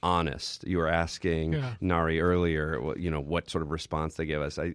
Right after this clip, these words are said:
Speaker 1: you know, th-, th-, they are th-, the, the most, uh, just the, the, the most honest au-, audience, and, and so, uh, w-, when they do, uh, gasp or when they do laugh,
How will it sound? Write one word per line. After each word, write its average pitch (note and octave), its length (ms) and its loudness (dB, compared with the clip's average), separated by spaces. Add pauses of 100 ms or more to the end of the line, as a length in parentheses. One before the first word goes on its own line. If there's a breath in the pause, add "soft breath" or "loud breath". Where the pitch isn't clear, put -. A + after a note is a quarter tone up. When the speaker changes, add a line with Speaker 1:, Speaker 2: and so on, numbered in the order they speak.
Speaker 1:
you C#2+ 180 -4
know, E2+ 200 2
th-, - 760 -14
th-, F2+ 300 -10
they G2 340 6
are F#2+ 220 8
th-, E2 100 -2 (880)
the, F#2 240 2
the E2 240 -2
most, G2 760 4 (460 soft breath)
uh, D#2 440 0 (120)
just - 260 -4
the, - 80 -4
the, G2 600 2
the F2 160 -2
most G2+ 200 4
honest G2 460 4
au-, G2 220 4
audience, F#2 500 4
and, E2+ 400 0
and F2+ 200 0
so, E2+ 420 2 (360 soft breath)
uh, D#2 440 2 (160)
w-, B1 140 -12 (100)
when F#2 640 2
they F2+ 140 6
do, G2+ 600 4 (400 soft breath)
uh, E2 340 0 (160)
gasp F2 560 2
or F2+ 120 4
when F2 240 2
they E2+ 180 0
do E2+ 640 0
laugh, E2+ 600 2